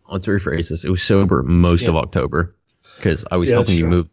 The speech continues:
Speaker 1: last weekend, and there was no way in fuck that there was gonna be a little alcohol to, uh, reward myself for doing that. But no, for the balance of it, um, dude, I have to say, so I haven't drank since, what, like, fucking Friday night?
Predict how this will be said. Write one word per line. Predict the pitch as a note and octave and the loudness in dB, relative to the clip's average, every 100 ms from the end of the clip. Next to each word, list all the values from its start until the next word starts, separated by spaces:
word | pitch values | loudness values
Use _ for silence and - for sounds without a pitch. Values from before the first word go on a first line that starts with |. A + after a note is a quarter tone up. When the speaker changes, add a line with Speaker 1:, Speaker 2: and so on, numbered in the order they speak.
| _ | _
Speaker 1:
last | E2+ D#2 D#2+ | -4 -2 -2
weekend, | E2 D#2 D2+ D#2+ - - - - | -4 -4 -4 -6 -10 -20 -20 -10
and | - F2+ | -2 2
there | F2+ | 2
was | F2+ | 0
no | F#2+ F#2+ G2 F#2+ F#2 | 0 0 0 0 2
way | F2+ F2 | 2 2
in | E2+ | 0
fuck | E2 F#2 D#2+ - | -2 -4 -4 -4
that | D#2+ - - - _ - - - | -4 -4 -10 -20 _ -20 -20 -16
there | - F#2+ | -8 -2
was | F#2 F#2 | 0 2
gonna | F2+ | 2
be | |
a | E2 | 2
little | E2+ D#2+ - | 0 -2 -4
alcohol | E2+ _ - F2 D#2+ D#2+ | -8 _ -16 -12 -8 -8
to, | - E2+ D#2+ | -4 -4 -2
uh, | - - | -4 -2
reward | F#2+ F2 E2+ | 0 2 2
myself | D#2+ E2+ C#2+ | 0 -2 -4
for | F2 | -4
doing | D#2 D#2 D2+ | -4 -4 -4
that. | C#2 | -4
But | F#2 | -2
no, | E2 | -2
for | E2+ | -2
the | E2 | -2
balance | E2+ E2 | 0 -2
of | C#2+ | -2
it, | D#2+ - _ _ _ _ _ | -6 -8 _ _ _ _ _
um, | B1+ D2+ G#2+ _ _ _ G2+ | -10 -8 -10 _ _ _ -6
dude, | B2 | -2
I | G2 | 0
have | A2+ D3+ | -2 -2
to | - | -2
say, | - D#2+ | -2 0
so | F#2 | -2
I | E2 | -2
haven't | F2 | -2
drank | D#2 D#2+ | -4 -6
since, | - - | -8 -14
what, | - | -14
like, | - - _ - | -14 -18 _ -14
fucking | - - | -10 -6
Friday | C2 D#2+ | -4 -4
night? | E2+ F2 | -4 -4